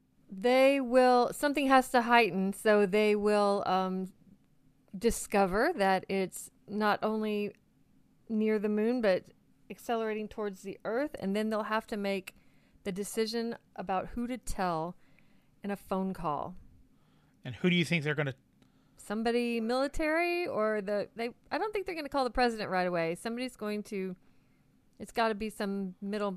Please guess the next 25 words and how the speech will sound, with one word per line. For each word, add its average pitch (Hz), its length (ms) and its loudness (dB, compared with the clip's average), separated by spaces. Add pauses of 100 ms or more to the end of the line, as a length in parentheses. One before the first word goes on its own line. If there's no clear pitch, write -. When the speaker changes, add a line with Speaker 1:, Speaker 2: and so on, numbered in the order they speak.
Speaker 1:
person 175 520 -2 (680)
that 185 140 -10
they 185 140 -2
tell 180 340 -2
at - 120 -6
Na-, 190 300 -2
maybe 214 280 0
nasa. 180 760 0 (500)
Speaker 2:
So - 180 2
your 170 140 8
big 190 180 8
prediction 190 400 6
for - 100 -4
the 165 80 4
next 170 260 6
four 175 200 2
minutes 156 260 0
of 151 80 -4
this 156 180 0
movie 147 200 0
is 143 140 0
that 143 160 0
they're 139 120 0
going 151 280 -2
to 139 340 -4